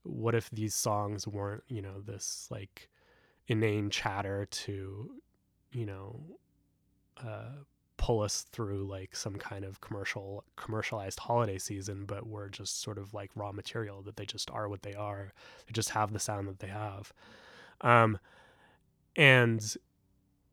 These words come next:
and yeah, you know, so, so I think, I think that album was actually relatively successful. Um, I mean, in, in what I tried to, what I tried to do. Um, it's, it was called, uh, Seven Apparitions for Santa on a s-,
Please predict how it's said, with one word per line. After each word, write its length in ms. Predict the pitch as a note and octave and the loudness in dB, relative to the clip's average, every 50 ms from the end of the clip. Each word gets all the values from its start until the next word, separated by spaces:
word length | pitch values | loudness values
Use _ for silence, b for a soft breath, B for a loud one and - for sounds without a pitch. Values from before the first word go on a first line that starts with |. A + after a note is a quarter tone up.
| _ _ | _ _
and 140 | D3+ C#3+ B2+ D3+ | 4 4 8 8
yeah, 140 | F#3+ E3+ | 8 8
you 140 | A#2+ A2+ B2 | 10 8 8
know, 100 | C3 C#3 | 6 6
so, 240 | C3 - F3+ E3 - | 8 10 10 10 10
so 160 | - - F3 | 10 8 8
I 60 | F3+ | 6
think, 220 | F3 - A#3+ - C4+ - - | 8 6 2 0 0 0 0
I 40 | G3 | 2
think 180 | - - C#4+ - | 4 4 4 4
that 120 | D4+ C4+ | 6 8
album 200 | G3+ G3 G#3 G3+ | 8 10 10 10
was 120 | D#3 C#3 | 10 10
actually 300 | C#3 A#2+ A#2 - - B2 | 10 8 8 8 4 4
relatively 400 | G#2+ A2+ A#2 A#2 - - G#2 G#2+ | 6 6 4 4 2 0 -2 -2
successful. 680 | F#2+ - - - - - G#2 G#2+ - - - G2 F#2 G#2+ B2 | -4 -4 -4 -6 -4 -2 -2 -2 -2 -4 -6 -8 -8 -6 -6
Um, 300 | A2+ G#2 G2 G2 G2 - b b b b b b b b - | -6 -6 -6 -6 -8 -10 b b b b b b b b -6
I 20 | A#2+ | -4
mean, 280 | G#2+ G#2 G2 G2 G2+ - | -2 -2 -2 -4 -6 -4
in, 320 | - G#2+ G2+ G2+ G2 G#2 - | -4 -4 -2 -2 -4 -4 -4
in 180 | - A2+ G#2 G2+ | -4 -4 -4 -2
what 100 | G#2 G2+ | -2 -4
I 80 | G2+ G2+ | -4 -4
tried 260 | - - A2 G2+ G2+ | -4 -4 -4 -4 -4
to, 360 | - A2 G2+ G2 G2 G2 G#2+ - C#3+ D#4+ E4 A#3 - _ _ C3+ A2 | -4 -6 -4 -4 -6 -8 -10 -12 -14 -18 -18 -20 -20 _ _ -10 -6
what 120 | A2+ A2 | -4 -4
I 100 | G#2 G2+ | -4 -4
tried 240 | F#2+ - - A2 G2 - | -4 -4 -4 -6 -6 -6
to 80 | - | -8
do. 320 | G2+ G#2+ G#2 G#2 G2+ F#2+ - | -8 -4 -4 -4 -4 -4 -6
Um, 340 | G2+ G2+ G2 G2 F#2+ G2 G2+ - b b b b b b | -6 -6 -6 -6 -8 -8 -10 -12 b b b b b b
it's, 320 | - A#2+ - - - - | -4 -2 0 0 -2 -2
it 100 | - - | 2 6
was 140 | C3 B2+ B2 | 6 6 6
called, 340 | - - D3 C3+ C3 C3 B2 | 6 6 8 8 10 8 8
uh, 560 | A#2 A2+ A2 G#2+ G#2+ G#2 G#2 G2+ G2+ G2+ G2+ | 8 6 6 6 4 4 2 0 0 -2 -4
Seven 720 | - - - - - B2 A#2 A#2+ A#2+ A#2 A#2 A2+ A2+ A#2+ - | -4 -4 0 6 6 8 8 8 6 6 6 4 2 0 0
Apparitions 640 | G#2+ G#2+ - - G#2+ G2+ G2+ - - - G#2 G2+ - | 0 -2 -2 -2 -2 -4 -2 -2 -2 -2 -2 -2 -2
for 140 | - G#2+ G2+ | -4 -4 -4
Santa 320 | - - G#2+ G2+ G2+ G2+ | -2 -2 -2 -2 -2 -2
on 200 | G#2 G#2 G2 G2+ | -2 -2 -4 -4
a 40 | G2+ | -4
s-, 120 | F#2 - | -6 -8